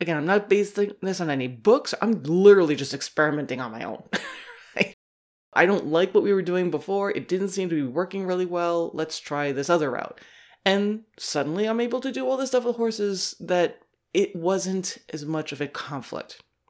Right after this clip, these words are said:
But that journey, that's growth, right?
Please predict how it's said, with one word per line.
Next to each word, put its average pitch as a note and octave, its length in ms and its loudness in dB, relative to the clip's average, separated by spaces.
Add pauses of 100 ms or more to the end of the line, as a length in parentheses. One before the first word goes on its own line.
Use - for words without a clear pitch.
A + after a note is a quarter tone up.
(1200)
But - 100 -2
that A#3 220 4
journey, D#3+ 640 -4 (1040)
that's A#3 220 2
growth, - 760 -2 (280)
right? D#3 360 -4